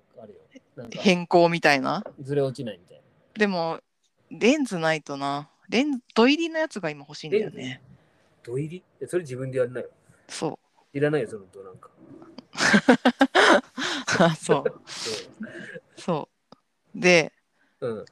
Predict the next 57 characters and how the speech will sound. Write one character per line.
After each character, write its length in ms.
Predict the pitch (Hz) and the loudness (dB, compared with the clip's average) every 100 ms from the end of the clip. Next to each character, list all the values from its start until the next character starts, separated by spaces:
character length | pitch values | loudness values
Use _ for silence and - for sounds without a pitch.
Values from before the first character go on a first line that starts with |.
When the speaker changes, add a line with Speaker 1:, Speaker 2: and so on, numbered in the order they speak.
| _ - | _ -2
Speaker 2:
そ 200 | 247 247 | 4 6
ん 80 | |
な 240 | 247 247 - _ _ - | 6 4 2 _ _ -12
殺 280 | 220 - | -10 -6
戮 220 | 233 - - | -8 -8 -2
兵 200 | 262 226 | -2 -2
器 280 | 156 151 _ - | -8 -18 _ -10
の 120 | 160 | -8
私 380 | 156 165 - 170 | -8 -10 -10 -10
で 200 | 175 170 | -6 -8
も 320 | 151 156 151 _ - | -8 -14 -14 _ -12
Speaker 1:
う 80 | 113 | -12
ん。 160 | 101 - _ _ _ _ _ _ _ _ _ - | -12 -18 _ _ _ _ _ _ _ _ _ -14
Speaker 2:
グ 120 | 180 | -12
ッ 40 | - | -8
と 120 | 208 | -8
き 100 | - | -6
た 140 | - 160 | 0 0
の 140 | 143 | 0
が 80 | 143 | -8
あ 40 | |
っ 40 | 143 | -10
て、 420 | - 175 151 - | -4 -2 -2 -4
ま 160 | - 190 | -8 -8
ず 100 | 175 | -4
は 120 | 180 | -6
こ 220 | - 175 | -4 -10
の 260 | 170 160 151 _ _ _ _ _ _ _ - | -8 -10 -12 _ _ _ _ _ _ _ -4
上 180 | 226 202 | -2 -2
野 160 | 160 | -4
千 160 | - 160 | -6 -8
鶴 100 | 147 | -8
子 200 | 151 147 | -10 -6
の 260 | 160 160 - | -6 -8 -8
「女 320 | 180 180 185 | -8 -2 0
嫌 260 | 175 185 151 | 0 0 0
い」 60 | |
っ 20 | 143 | -2
て 180 | - | -10
い 80 | - | -10
う 60 | 156 | -10
本。 240 | - - | -14 -14
こ 120 | - 165 | -8 -6
れ 80 | |
多 160 | - 220 | 0 0
分 100 | 151 | 0
売 120 | 151 | 0
れ 100 | 180 | 0
た 160 | - 202 | 2 2
本 240 | 214 196 | 2 -4
な 100 | 151 | -8
ん 80 | - | -14
で 80 | - | -16
し 100 | - | -16
ょ 60 | - | -12
う 40 | |
ね。 220 | - 160 | -6 -6